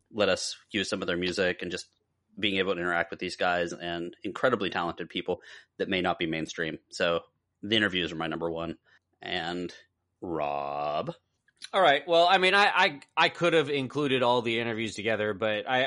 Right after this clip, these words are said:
Speaker 2: I did separate out two of my favorites. I think,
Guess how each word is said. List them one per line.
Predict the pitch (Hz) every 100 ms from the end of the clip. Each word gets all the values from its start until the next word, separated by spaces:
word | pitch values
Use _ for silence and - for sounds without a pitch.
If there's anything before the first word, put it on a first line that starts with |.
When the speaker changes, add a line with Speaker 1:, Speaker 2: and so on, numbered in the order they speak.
| 139
Speaker 2:
I |
did | 131 156
separate | 123 160 - 131 127
out | 123 123 117
two | 147 131
of | 107
my | 101
favorites. | - 101 95 98 95 - - _ _ _ _ _ _ _ _ - - - _
I | 131
think, | 127 165 160 131